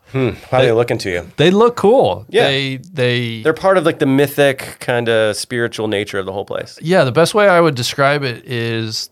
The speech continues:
Speaker 2: they kinda look like regular trees, although they're, they're trunks and they, they
Speaker 1: Let me see.
Speaker 2: big solid trunk and, um,
Speaker 1: I'm not seeing it.
Speaker 2: some, some branches,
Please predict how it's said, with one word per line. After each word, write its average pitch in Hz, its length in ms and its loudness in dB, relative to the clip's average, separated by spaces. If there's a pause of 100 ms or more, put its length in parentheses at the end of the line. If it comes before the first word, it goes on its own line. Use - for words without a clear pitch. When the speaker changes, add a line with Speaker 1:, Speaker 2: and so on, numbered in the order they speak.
(100)
Speaker 2:
they 120 120 -8
kinda 202 260 0
look 131 340 0
like 185 220 0
regular 185 420 0
trees, 196 580 -8 (360)
although 131 260 2
they're, 135 300 2
they're 120 200 -4
trunks 147 520 -2
and 127 120 -4
they, 113 120 -4
they 110 260 -10 (920)
Speaker 1:
Let 143 80 -10
me 156 40 -6
see. 320 160 -6 (140)
Speaker 2:
big 185 180 -4
solid 185 320 4
trunk 156 480 0
and, 123 360 -4
um, 107 560 -2
Speaker 1:
I'm - 80 -20
not 98 120 -16
seeing 87 260 -16
it. - 120 -20 (320)
Speaker 2:
some, 120 460 -6 (120)
some 113 300 -8
branches, 113 800 -4